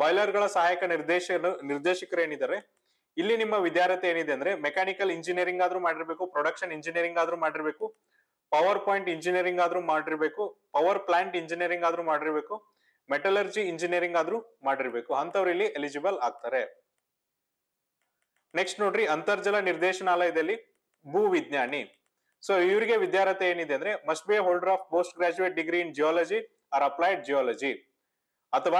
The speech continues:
ತತ್ಸಮಾನ ವಿದ್ಯಾರ್ಹತೆ ಏನಿದೆ ಅಂದ್ರೆ ಎಂ ಎಸ್ ಸಿ Earth Science and Resource Management, ಎಂ ಎಸ್ ಸಿ Marine Geology, ಎಂ ಎಸ್ ಸಿ Earth Science and Natural Resource, ಎಂ ಎಸ್ ಸಿ Remote Sensing Applications. ಇದ್ರಲ್ಲಿ ಏನಾದ್ರೂ ನೀವು ಕ್ವಾಲಿಫಿಕೇಶನ್ಸ್ ನ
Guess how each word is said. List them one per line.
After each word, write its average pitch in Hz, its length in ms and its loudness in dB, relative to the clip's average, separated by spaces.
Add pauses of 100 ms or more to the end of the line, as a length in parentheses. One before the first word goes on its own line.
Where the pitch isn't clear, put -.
ತತ್ಸಮಾನ 196 480 -2
ವಿದ್ಯಾರ್ಹತೆ 185 420 2
ಏನಿದೆ 165 220 0
ಅಂದ್ರೆ 185 140 0 (120)
ಎಂ 156 140 -2
ಎಸ್ 185 140 -4
ಸಿ 220 60 0 (120)
Earth 147 220 -4
Science 185 340 -2
and 185 180 -2
Resource 160 260 -2 (100)
Management, 165 420 -2 (840)
ಎಂ 151 140 0
ಎಸ್ 180 100 0
ಸಿ 196 160 4
Marine 165 340 2
Geology, 165 420 2 (760)
ಎಂ 160 140 -2
ಎಸ್ 180 120 0
ಸಿ 208 80 2 (100)
Earth 147 220 -2
Science 185 300 0
and 180 140 0
Natural 170 340 2 (100)
Resource, 196 320 0 (240)
ಎಂ 156 160 -2
ಎಸ್ 180 120 -2
ಸಿ 196 140 4
Remote 180 320 0
Sensing 180 360 -4
Applications. 139 520 -6 (1300)
ಇದ್ರಲ್ಲಿ 196 320 2
ಏನಾದ್ರೂ 196 320 0
ನೀವು 190 140 -2
ಕ್ವಾಲಿಫಿಕೇಶನ್ಸ್ 170 680 -2
ನ 175 40 0